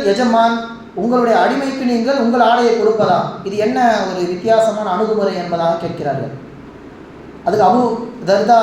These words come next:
ரலியல்லாஹு தஆலா அன்ஹு அவர்கள், அபூதர் ரலியல்லாஹு அன்ஹு அவர்கள் சொன்னார்கள், இப்படி தான் ஒரு நாள் என்னுடைய அடிமையை பார்த்து நான் ஒரு வார்த்தையை விட்டுவிட்டேன், 'கருப்பின தாயின் மகனே' என்பதாக சொல்லிவிட்டேன். நாயகம் என்னை திட்டினார்கள். மேலும் சொன்னார்கள்,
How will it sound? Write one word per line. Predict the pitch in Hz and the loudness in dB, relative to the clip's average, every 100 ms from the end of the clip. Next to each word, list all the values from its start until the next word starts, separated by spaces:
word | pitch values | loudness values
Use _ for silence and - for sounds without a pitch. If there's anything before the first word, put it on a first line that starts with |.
| 196 | 4
ரலியல்லாஹு | 196 214 208 202 196 | 0 -2 -2 -2 -2
தஆலா | 190 185 175 | -2 0 0
அன்ஹு | 196 | -2
அவர்கள், | 185 175 160 147 160 | -2 -2 -4 -6 -4
அபூதர் | 214 247 247 220 | -2 0 0 2
ரலியல்லாஹு | 214 214 202 190 | 2 2 2 0
அன்ஹு | 190 185 | -2 -2
அவர்கள் | 185 170 170 | -2 -4 -6
சொன்னார்கள், | 185 190 185 214 - - - - - - - | -4 0 2 2 0 -6 -12 -16 -20 -20 -14
இப்படி | - - | -4 0
தான் | 233 240 220 | 2 4 4
ஒரு | 208 | 2
நாள் | 214 214 208 - - - - - | 2 0 0 -4 -10 -14 -12 -4
என்னுடைய | 185 226 220 | 2 2 2
அடிமையை | 240 262 247 - | 2 0 0 -2
பார்த்து | 202 196 214 | -2 -2 -2
நான் | 208 190 | -2 -2
ஒரு | 170 | 0
வார்த்தையை | 165 226 233 196 | 0 0 2 2
விட்டுவிட்டேன், | 180 196 180 175 180 175 - - - - | 2 0 0 0 -2 -2 -6 -10 -14 -4
'கருப்பின | 202 269 - 240 220 185 190 | 0 0 0 0 2 0 0
தாயின் | 202 208 202 185 - 160 | 2 2 2 0 -6 -4
மகனே' | 170 196 220 202 | 2 4 4 2
என்பதாக | 180 180 185 190 | 0 2 4 2
சொல்லிவிட்டேன். | 180 185 196 180 165 156 156 - - - | 0 2 2 2 -2 -4 -6 -10 -14 -4
நாயகம் | 170 226 233 220 | 0 2 4 2
என்னை | 190 180 | -2 -4
திட்டினார்கள். | 175 185 240 208 185 165 156 160 - - - - | -6 -4 -2 0 0 0 -4 -6 -10 -14 -18 -4
மேலும் | 185 240 233 196 | 2 4 2 2
சொன்னார்கள், | 214 226 214 226 | 2 2 4 2